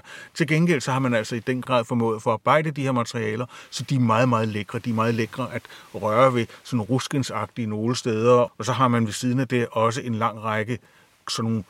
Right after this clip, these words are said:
bronzeagtige, kobberagtige staferinger, lysindfald og så videre. Det er virkelig en delikat bil at sætte sig ind i. Den er meget, meget lækker. Og så kan jeg også godt lide, at når man nu har en stor midterskærm, og det har man, den er på femten komma fire tommer,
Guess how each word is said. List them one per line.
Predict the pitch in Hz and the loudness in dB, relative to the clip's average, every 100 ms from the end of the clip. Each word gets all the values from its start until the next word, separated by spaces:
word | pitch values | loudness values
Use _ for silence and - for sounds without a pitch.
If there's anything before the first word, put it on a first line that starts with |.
| _ | _
bronzeagtige, | 117 123 - 120 110 - 110 | 0 2 2 0 -2 -2 -4
kobberagtige | - 127 127 110 101 117 104 | 4 4 6 2 0 -6 -6
staferinger, | - - 131 120 120 120 117 - - | -8 -2 0 2 0 0 -4 -8 -10
lysindfald | 110 120 139 131 117 123 113 | 0 2 2 0 2 2 2
og | - | -2
så | - | -10
videre. | 107 107 117 | -6 -2 2
Det | 156 | 2
er | |
virkelig | 147 165 180 | 4 4 4
en | 147 | 0
delikat | 131 113 - 139 - | 2 -2 2 2 2
bil | 151 120 | -4 -4
at | 120 | -4
sætte | 123 - | -4 -2
sig | 127 | 0
ind | 120 | 2
i. | 127 120 - - | 0 -2 -6 -2
Den | 131 | -2
er | 123 | -2
meget, | 113 107 117 | -2 0 0
meget | 110 113 | 0 0
lækker. | 104 92 98 _ _ _ - | -4 -6 -10 _ _ _ -20
Og | - 120 | -2 -2
så | 127 | 2
kan | |
jeg | 120 | 4
også | 127 - | 4 6
godt | 135 120 | 2 2
lide, | 135 120 | -2 -2
at | 107 | -4
når | 104 | -2
man | 107 | 0
nu | 131 | 4
har | 147 180 | 6 4
en | 139 | 2
stor | - 139 | 0 0
midterskærm, | 127 113 143 - 107 87 | 2 0 -4 0 0 0
og | 90 | -6
det | 123 | 2
har | 123 | 2
man, | 131 117 | 2 -2
den | 104 110 | -2 -4
er | |
på | 117 | -4
femten | 131 120 123 | -4 -4 -4
komma | 123 107 | -6 -6
fire | - 117 | -4 -6
tommer, | - 101 98 | -2 -2 -2